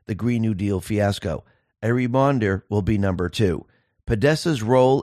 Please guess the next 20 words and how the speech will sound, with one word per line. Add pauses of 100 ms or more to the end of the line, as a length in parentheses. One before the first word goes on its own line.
in
every
election
cycle
is
to
use
the
Green
New
Deal
money, (320)
Inflation
Act,
to
fund
the
people
who
manipulate